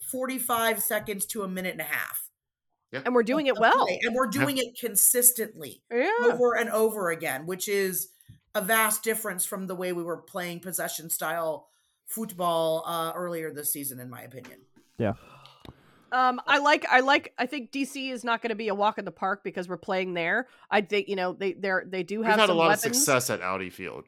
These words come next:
Speaker 3: Yeah,
Speaker 1: But
Speaker 3: they do
Speaker 1: D C
Speaker 3: have
Speaker 1: is
Speaker 3: some
Speaker 1: also,
Speaker 3: weapons
Speaker 2: We'll
Speaker 3: that
Speaker 2: be
Speaker 3: can
Speaker 2: all right.
Speaker 3: frustrate us.
Speaker 1: desperate for
Speaker 4: Yeah.
Speaker 1: their playoff lives. It is not gonna be an easy task.
Speaker 4: Yeah,
Speaker 3: No,
Speaker 4: we
Speaker 2: It
Speaker 3: but I
Speaker 2: won't
Speaker 3: do
Speaker 2: be.
Speaker 3: like our chances against Montreal here at home.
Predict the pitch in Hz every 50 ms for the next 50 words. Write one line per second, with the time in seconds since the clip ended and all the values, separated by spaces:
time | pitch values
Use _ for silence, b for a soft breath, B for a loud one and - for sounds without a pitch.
0 | - - 107 226 233 214 - - 214 226 233 262 262 269 269 277 254 254 247 247
1 | 233 220 220 233 226 240 254 254 226 220 226 160 143 - - 82 - - 214 220
2 | - 214 - 247 254 277 - - 202 - - - 214 139 139 139 135 - - 208
3 | 190 185 185 185 180 175 - 180 180 180 175 170 160 165 185 170 175 160 170 175
4 | 170 165 165 170 165 156 156 156 147 143 147 139 131 135 131 143 - - - 110
5 | - - 127 123 120 104 - - 160 180 185 202 214 226 254 269 - 269 320 320
6 | 294 294 269 262 262 247 247 247 - 269 240 226 226 - 220 190 214 196 214 202
7 | 190 - 208 196 202 196 - 196 190 196 202 196 185 190 185 - - 233 214 196
8 | 180 175 - 175 175 160 156 185 170 156 123 104 131